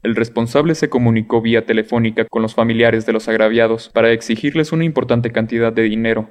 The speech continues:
a cambio de no atentar contra la integridad de sus consanguíneos, por lo que de inmediato se presentó la denuncia correspondiente ante la Unidad Especializada de Combate al Secuestro.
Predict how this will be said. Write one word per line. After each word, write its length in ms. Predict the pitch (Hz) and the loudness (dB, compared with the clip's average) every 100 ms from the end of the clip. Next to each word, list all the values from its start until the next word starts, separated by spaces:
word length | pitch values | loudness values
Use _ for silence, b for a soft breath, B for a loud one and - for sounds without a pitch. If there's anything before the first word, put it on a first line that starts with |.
| _ | _
a 80 | - | -4
cambio 320 | 127 143 156 | -2 0 2
de 100 | 131 | 2
no 120 | 120 | 2
atentar 400 | 113 110 110 110 | 2 0 0 0
contra 260 | 110 110 113 | -2 0 0
la 60 | |
integridad 500 | 110 110 113 113 113 | 0 0 -2 2 2
de 140 | 113 113 | 2 -4
sus 180 | 117 | -4
consanguíneos, 760 | - 113 117 117 120 117 110 - | -8 -6 -4 -4 -2 -4 -6 -4
por 160 | - 117 | -2 2
lo 100 | 117 | 2
que 100 | 120 | 4
de 60 | |
inmediato 480 | 117 117 113 135 160 | 2 2 4 4 2
se 140 | 151 143 | 0 -2
presentó 440 | 123 123 117 131 | -2 -2 0 2
la 120 | 156 | 4
denuncia 400 | 147 123 123 123 | 4 2 0 0
correspondiente 800 | 117 117 117 120 120 120 117 117 - | 0 -2 -2 -2 0 0 2 -2 -2
ante 220 | 117 120 | -4 0
la 100 | 117 | 2
Unidad 340 | 117 117 135 | 2 2 2
Especializada 760 | 156 - 127 120 113 - 117 113 | 2 0 -2 0 -2 0 0 0
de 100 | 117 | -2
Combate 380 | 120 120 120 | 0 0 0
al 60 | 113 | -2
Secuestro. 480 | - 113 117 117 | -4 -2 -2 -2